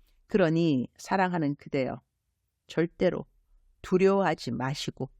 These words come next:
절대로 내일 일에 근심하지 마시고, "이것도 지나가리라, 이것도 지나가리라." 하나님께서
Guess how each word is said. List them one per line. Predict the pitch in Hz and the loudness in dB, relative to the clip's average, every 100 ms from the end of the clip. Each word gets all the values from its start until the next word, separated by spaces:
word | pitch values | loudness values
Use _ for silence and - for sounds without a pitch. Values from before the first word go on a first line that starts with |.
| _ - _ _ _ _ | _ -20 _ _ _ _
절대로 | - 214 - 247 175 135 _ _ _ - | 0 2 4 4 4 -2 _ _ _ -8
내일 | 160 175 208 214 | 0 4 4 4
일에 | 185 175 160 _ | 2 2 0 _
근심하지 | 196 214 220 233 226 175 - | 0 2 2 2 0 0 -2
마시고, | 143 131 - - 143 147 - _ _ _ _ - | -4 -4 -10 -12 -10 -10 -16 _ _ _ _ -4
"이것도 | 196 190 190 - 185 190 - _ | 2 2 2 2 0 0 -4 _
지나가리라, | - - 196 190 180 156 147 - 151 143 135 - - _ _ | -8 -2 0 0 0 -2 -2 -4 -4 -4 -6 -10 -14 _ _
이것도 | 185 185 208 208 _ 269 262 - | -2 2 2 0 _ -2 -2 -4
지나가리라." | - - 165 147 156 - - - - - _ | -8 -4 -2 -4 -4 -6 -6 -8 -10 -12 _
하나님께서 | - 160 151 147 131 139 165 | -4 0 0 0 -2 2 0